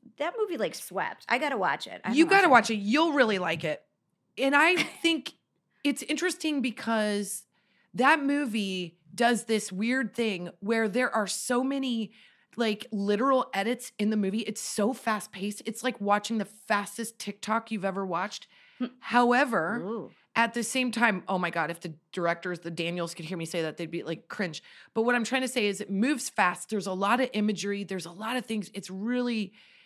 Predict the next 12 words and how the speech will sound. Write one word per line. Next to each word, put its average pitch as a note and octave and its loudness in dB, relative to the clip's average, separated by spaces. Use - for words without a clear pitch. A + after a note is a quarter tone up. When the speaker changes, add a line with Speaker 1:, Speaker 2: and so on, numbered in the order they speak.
Speaker 2:
it's A3 0
spectacular. A3 0
But B3 0
it, B3 0
you're, A3+ -2
at A#3 0
times B3+ 0
you're G3+ 0
like, E3 -6
"Am F#3+ 2
I E4+ 6
getting B3+ 0